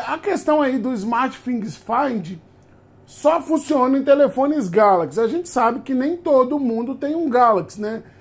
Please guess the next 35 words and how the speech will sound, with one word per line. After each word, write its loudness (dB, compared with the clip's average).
Não 2
precisa 2
de -12
ser -2
os -4
tops, 0
tá, 2
gente? -2
Pode -2
ser 0
outros 2
modelos 4
intermediários, 0
que -8
também 4
vão -2
funcionar. -2
Mas 0
é 0
o -2
seguinte: -2
se, 0
por -2
exemplo, 0
expandisse -2
isso -8
aí 0
pra -2
telefones 2
Androids 2
que -12
tenham -2
o -6
SmartThings -2
instalado, 2